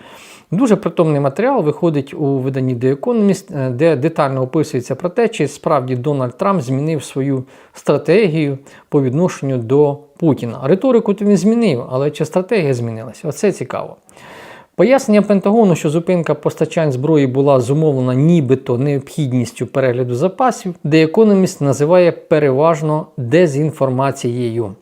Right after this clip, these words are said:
Дефіцит засобів П П О є. Проте зброя для України надходить із виробничих ліній підрядників, а не зі складів Сполучених Штатів Америки.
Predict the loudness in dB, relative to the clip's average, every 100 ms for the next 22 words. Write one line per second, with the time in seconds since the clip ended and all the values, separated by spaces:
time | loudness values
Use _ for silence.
0 | _ _ _ -4 0 0 2 2 2 2
1 | 0 -2 0 -2 4 4 4 2 -2 -2
2 | -4 -14 _ -20 -16 -2 0 2 2 4
3 | 6 6 6 2 2 0 2 2 0 0
4 | 0 0 0 0 2 2 2 -2 -2 -6
5 | -4 2 4 6 4 0 -4 0 2 2
6 | -2 -8 -10 -12 0 0 2 0 0 -2
7 | 0 2 2 2 0 -2 -4 0 0 -2
8 | -6 -4 -4 -4 -4 -4 -4 -6 -10 -16